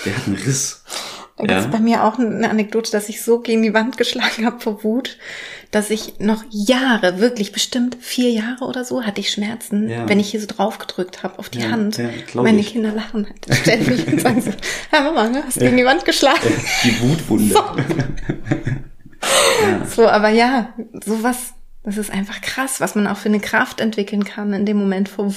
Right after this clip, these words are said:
Speaker 2: Wut und
Speaker 1: Ja.
Speaker 2: Verzweiflung, ja.
Speaker 1: Ja.
Speaker 2: Das gehört auch dazu.
Speaker 1: Es ist, ich find's Wahnsinn.
Speaker 2: Das gehört
Speaker 1: Also
Speaker 2: alles
Speaker 1: diese,
Speaker 2: dazu.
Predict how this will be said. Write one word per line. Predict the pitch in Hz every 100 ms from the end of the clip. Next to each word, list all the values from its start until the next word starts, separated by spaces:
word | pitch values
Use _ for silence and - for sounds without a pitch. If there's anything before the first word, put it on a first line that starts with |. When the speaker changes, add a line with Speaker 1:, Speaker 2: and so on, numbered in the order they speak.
| 208
Speaker 2:
Wut | 240 294 294
und | - 180
Speaker 1:
Ja. | 202 202 208 -
Speaker 2:
Verzweiflung, | 220 214 - - 233 - 196 190
ja. | 202 208 - -
Speaker 1:
Ja. | 101 104 - _ _ _
Speaker 2:
Das | -
gehört | - - 233
auch | 233 240
dazu. | 240 240 - -
Speaker 1:
Es | 101 101 95
ist, | -
ich | - 101
find's | 107 98
Wahnsinn. | - 87 -
Speaker 2:
Das | 165 277
gehört |
Speaker 1:
Also | -
Speaker 2:
alles | 269 320
Speaker 1:
diese, | 214 208 285
Speaker 2:
dazu. | 196 -